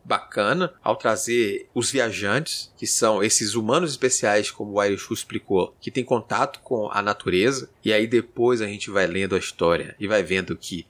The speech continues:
eles não são apenas pessoas que acabam mantendo o equilíbrio na natureza, como tem alguns grupos que querem usar isso, né, ser contra praticamente a coisa toda, mas a gente vê essa jornada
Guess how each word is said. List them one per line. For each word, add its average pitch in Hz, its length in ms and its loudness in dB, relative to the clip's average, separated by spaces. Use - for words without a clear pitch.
eles 113 200 2
não 123 160 -2
são 120 220 2
apenas 107 460 -2
pessoas - 420 -4
que - 100 -4
acabam 95 440 -2
mantendo 139 560 2
o 147 60 4
equilíbrio 110 500 0
na 101 120 4
natureza, 90 440 0
como 87 160 -6
tem - 160 -2
alguns 98 400 -2
grupos 104 680 -2
que 92 120 -8
querem 92 480 -2
usar 110 440 0
isso, 110 240 -4
né, 95 100 -6
ser - 320 -4
contra - 460 -4
praticamente 87 560 -6
a 82 60 -12
coisa 95 380 0
toda, 87 420 -2
mas 120 600 -2
a 107 80 2
gente 131 260 -4
vê 113 300 0
essa 175 240 0
jornada 117 560 0